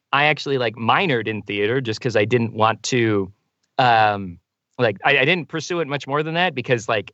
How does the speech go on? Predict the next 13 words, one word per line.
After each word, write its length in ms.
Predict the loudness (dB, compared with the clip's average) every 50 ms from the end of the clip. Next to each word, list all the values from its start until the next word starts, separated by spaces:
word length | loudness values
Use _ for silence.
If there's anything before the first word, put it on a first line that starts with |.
| _ _ _
everyone's 340 | -2 0 0 0 -2 0 0
like, 120 | -2 0 0
"There's 200 | 0 -2 0 0
no 180 | 2 2 4
money 300 | 4 2 2 2 0 0
in 80 | 0 -2
it. 140 | -2 -4 -4
You're 120 | -4 -2
never 240 | 0 0 0 0 -2
gonna 160 | -2 -2 -2
be 120 | -2 -4
successful." 640 | -6 -6 -8 _ -2 -4 -4 -2 -4 -6 -4 -4 -4 -4
And, 200 | -6 -6 -8